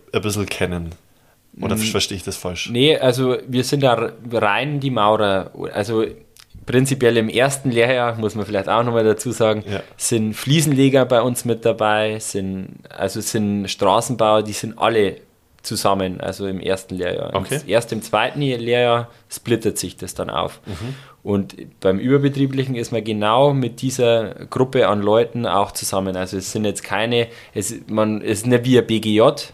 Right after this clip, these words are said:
Speaker 2: wie man das früher kennt oder von Holzbauern kennt, dass man da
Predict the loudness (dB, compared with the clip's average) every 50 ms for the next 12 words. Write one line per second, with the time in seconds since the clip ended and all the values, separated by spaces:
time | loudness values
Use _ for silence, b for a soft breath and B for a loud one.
0 | -18 -12 -8 -6 -4 -2 -2 -4 -4 -8 -8 -4 0 2 2 2 0 0 -2 0
1 | 0 0 -2 -2 0 2 2 2 2 2 0 -2 -6 -6 -4 0 2 2 2 0
2 | 0 0 2 2 2 0 -2 -2 -2 -2 -2 -2 -4 -4 -4 -4 -2 -2 0 0
3 | -2 -2